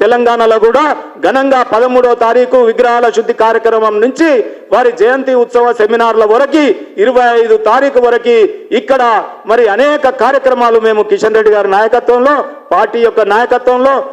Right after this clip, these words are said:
ఇవాళ అదే రకంగా ప్రదీప్ గారు కన్వీనర్గా ఉన్నటువంటి కమిటీ సభ్యులమైన మేము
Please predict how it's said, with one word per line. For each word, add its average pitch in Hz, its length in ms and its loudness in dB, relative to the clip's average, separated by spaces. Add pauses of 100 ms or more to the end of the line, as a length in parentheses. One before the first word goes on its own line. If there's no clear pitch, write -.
(140)
ఇవాళ 220 480 0 (280)
అదే 247 220 2
రకంగా 233 440 0 (340)
ప్రదీప్ 240 400 0
గారు 233 140 0
కన్వీనర్గా 226 560 0 (100)
ఉన్నటువంటి 214 460 0
కమిటీ 208 360 -2
సభ్యులమైన 214 640 0
మేము 262 540 0